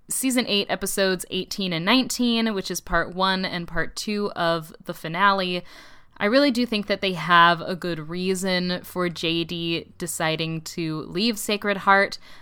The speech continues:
I mean, he wants to move and be closer to his son, Sam. I think that there's this really beautiful moment at the end of the episode where he's kind of watching this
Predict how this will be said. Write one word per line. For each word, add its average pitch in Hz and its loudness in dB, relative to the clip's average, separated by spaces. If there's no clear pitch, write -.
I 180 -4
mean, 180 -2
he 175 -4
wants 170 2
to 175 -6
move 180 0
and 170 -4
be 165 -6
closer 175 -4
to 170 -10
his 165 -6
son, 160 -2
Sam. 185 0
I 190 2
think 202 -2
that 185 0
there's 180 2
this 180 -4
really 180 0
beautiful 170 -4
moment 240 6
at 208 -2
the 208 -6
end 202 0
of 185 -6
the 190 0
episode 190 2
where 175 0
he's 180 -6
kind 180 -4
of 170 -4
watching 202 2
this 190 -4